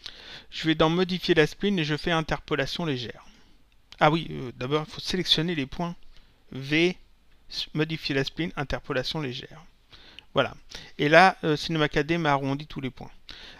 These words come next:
Alors, euh, je vais retoucher un petit peu de manière à ce que ça fasse quand même assez propre. Donc, sur ma spline, en mode point,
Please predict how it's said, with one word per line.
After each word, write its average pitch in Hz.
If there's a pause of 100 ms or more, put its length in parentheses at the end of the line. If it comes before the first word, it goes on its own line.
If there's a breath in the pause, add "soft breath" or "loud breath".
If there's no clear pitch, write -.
Alors, 123
euh, 117
je 127
vais 139
retoucher -
un 143
petit 143
peu 185
de 151
manière 135
à 131
ce -
que 135
ça -
fasse -
quand 135
même 131
assez 127
propre. - (2000 loud breath)
Donc, 123
sur -
ma 123
spline, 156
en 139
mode 120 (120)
point, 151